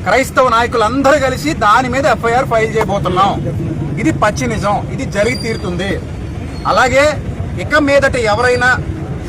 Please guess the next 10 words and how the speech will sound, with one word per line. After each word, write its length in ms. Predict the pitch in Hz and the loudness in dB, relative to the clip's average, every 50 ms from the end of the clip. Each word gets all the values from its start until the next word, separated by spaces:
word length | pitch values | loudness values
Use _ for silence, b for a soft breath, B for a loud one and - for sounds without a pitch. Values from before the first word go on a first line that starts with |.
| - - - - - - - - - - - - | -10 -8 -8 -8 -8 -8 -10 -10 -10 -10 -10 -6
నిర్నిమిత్తంగా 760 | - 185 226 254 277 302 330 320 311 - - 254 262 262 262 | -4 -2 -2 0 2 4 4 4 2 2 2 0 0 0 0
మన 140 | 247 240 233 | 0 0 0
మీద 120 | 233 226 | 0 -2
దాడులు 360 | 214 208 208 208 220 226 233 233 | 0 2 4 4 4 4 2 0
చేసినా, 500 | 220 214 214 - - 202 208 196 - - - - - - - - - - - - | -2 -4 -4 -4 -2 -2 -2 -2 -2 -2 -4 -4 -4 -4 -6 -6 -6 -4 -4 -2
నిర్నిమిత్తంగా 680 | 165 208 262 294 339 339 320 302 - 277 269 262 262 | -2 0 0 0 2 2 2 2 2 2 2 2 2
మన 160 | 254 247 240 | 2 2 2
మీద 120 | 226 240 233 | 0 0 -2
పోస్టులు 420 | 214 - - 220 233 226 - 247 | -4 -2 -2 -2 -2 -2 -2 -2
పెట్టినా 440 | 208 220 214 214 190 208 214 180 143 | -2 -2 -4 -4 -4 -2 -2 -2 -2